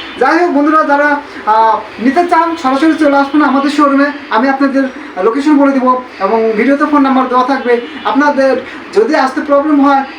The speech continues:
বা সময় স্বল্পতার জন্য মনে করেন যে আমি যেতে পারবো না, অনলাইনে নেবো, আহ, সেক্ষেত্রে আমাকে নক করবেন, আমি আপনাকে আপনার ভালো লাগার, আহ, ডাইনিং সেটটি পৌঁছে দেবো ইনশাল্লাহ নিজ দায়িত্বে। বলে দিব প্রাইস, ফার্স্টে বলে দিতেছে আমাদের লোকেশন, ঢাকা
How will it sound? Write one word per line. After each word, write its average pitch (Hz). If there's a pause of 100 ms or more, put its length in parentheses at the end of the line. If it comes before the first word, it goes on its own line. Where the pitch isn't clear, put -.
(100)
বা 208
সময় 285
স্বল্পতার 269
জন্য 262
মনে 240
করেন 247
যে 240
আমি 220
যেতে 233
পারবো 240
না, 254
অনলাইনে 220
নেবো, 226 (240)
আহ, 196
সেক্ষেত্রে 254
আমাকে 233
নক 233
করবেন, 208
আমি 226
আপনাকে 226
আপনার 226 (100)
ভালো 247
লাগার, 233
আহ, 240
ডাইনিং 226
সেটটি 269 (140)
পৌঁছে 233
দেবো 240
ইনশাল্লাহ 226 (100)
নিজ 208
দায়িত্বে। 170 (580)
বলে 226
দিব 311
প্রাইস, 233 (840)
ফার্স্টে 262
বলে 311
দিতেছে 294
আমাদের 277
লোকেশন, - (640)
ঢাকা 233